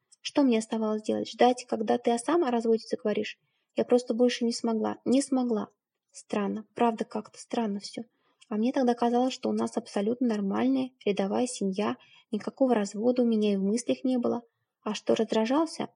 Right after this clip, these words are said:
Ну да, раздражался, наверно. На самых родных и самых близких всегда раздражение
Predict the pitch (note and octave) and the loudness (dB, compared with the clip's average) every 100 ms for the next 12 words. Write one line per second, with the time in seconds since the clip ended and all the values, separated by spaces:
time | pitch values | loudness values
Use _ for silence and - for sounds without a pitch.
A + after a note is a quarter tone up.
0 | _ _ - A3 G#3 A3 B3+ C4+ G#3+ G3+ | _ _ -4 -2 2 2 2 0 0 0
1 | A3+ B3 D4 C#4 C#4 C4 C4 _ _ - | -2 0 0 2 0 -2 -6 _ _ -8
2 | A3+ B3+ B3 B3 A#3 A3+ C#4+ B3+ - A#3+ | -4 0 0 0 2 2 2 -2 -2 -2
3 | A3+ A3+ C4+ - A#3+ - G#3+ B3+ E4 B3+ | -2 -2 -2 -2 -4 -2 -2 0 0 0
4 | A3 A3 A3+ A3 G#3 G#3+ | 0 2 2 2 0 -4